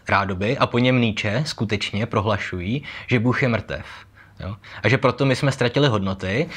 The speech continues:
a žijeme už jenom ve světě, kdy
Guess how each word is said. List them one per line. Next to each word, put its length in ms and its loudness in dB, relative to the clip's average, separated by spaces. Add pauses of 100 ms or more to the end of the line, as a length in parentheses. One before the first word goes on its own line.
(140)
a 80 4
žijeme 300 4
už 180 0
jenom 380 4
ve 120 2
světě, 560 -2 (280)
kdy 360 4